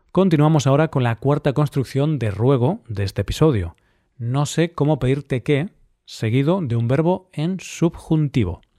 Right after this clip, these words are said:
A los pocos minutos de echarle la bronca a la clase, la profesora decide echarle la bronca a Cayetano. «Cayetano, no sé cómo pedirte que dejes de levantar la mirada del examen. Puedes centrarte en tu examen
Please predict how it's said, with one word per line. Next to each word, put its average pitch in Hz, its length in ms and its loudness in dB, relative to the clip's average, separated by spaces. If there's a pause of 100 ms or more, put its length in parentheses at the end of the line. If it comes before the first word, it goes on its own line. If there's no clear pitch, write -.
(640)
A 110 120 -4
los 104 200 0
pocos 120 280 0
minutos 143 400 4
de 117 80 0
echarle 117 260 -2
la 107 100 0
bronca 117 400 -2
a 131 100 -6
la 156 140 -2
clase, 123 480 -2 (420)
la 139 180 0
profesora 165 400 4
decide 151 300 2
echarle 147 320 0
la 131 80 4
bronca 143 480 0
a 117 140 -4
Cayetano. 104 640 -2 (500)
«Cayetano, 113 640 -2
no 123 240 2
sé 156 160 0
cómo 151 240 2
pedirte 143 520 0
que 117 200 -2
dejes 143 380 -2
de 135 80 0
levantar 113 400 -2
la 147 100 0
mirada 123 320 0
del 110 120 -2
examen. 101 500 -2 (220)
Puedes 135 240 2
centrarte 135 680 -2
en 113 140 0
tu - 80 0
examen 131 580 0